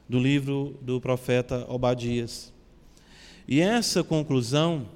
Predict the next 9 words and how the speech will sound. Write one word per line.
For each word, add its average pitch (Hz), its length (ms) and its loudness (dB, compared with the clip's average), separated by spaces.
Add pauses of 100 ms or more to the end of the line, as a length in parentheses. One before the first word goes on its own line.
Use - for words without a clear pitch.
me 117 100 -6
permitam 131 800 0
o 113 40 -10
trocadilho, 123 800 -4 (520)
trata 170 400 2
da 160 200 0
conclusão 185 760 2
da 131 120 2
história. 107 500 -4